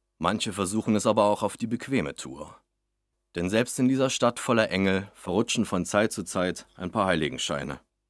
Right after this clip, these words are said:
Das ist dann immer der Augenblick, in dem ich auftauche. Ich bin gewillt, meine Tätigkeit jeden Tag nach bestem Wissen und Gewissen zu verrichten.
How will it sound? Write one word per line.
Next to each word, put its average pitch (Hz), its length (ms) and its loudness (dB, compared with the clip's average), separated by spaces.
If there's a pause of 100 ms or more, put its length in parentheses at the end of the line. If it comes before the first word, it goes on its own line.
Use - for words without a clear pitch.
(1200)
Das 147 200 2
ist 160 180 0
dann 143 120 4
immer 151 160 6
der 113 200 6
Augenblick, 104 420 4
in 107 120 4
dem 113 200 2
ich 120 200 0
auftauche. - 560 -6 (920)
Ich - 140 -8
bin 117 140 6
gewillt, 110 420 4
meine 95 240 2
Tätigkeit 113 640 0
jeden 120 300 0
Tag 131 340 0
nach 76 180 -6
bestem 110 480 0
Wissen 101 240 0
und 90 200 -2
Gewissen 90 380 -4
zu 95 120 -8
verrichten. 80 540 -10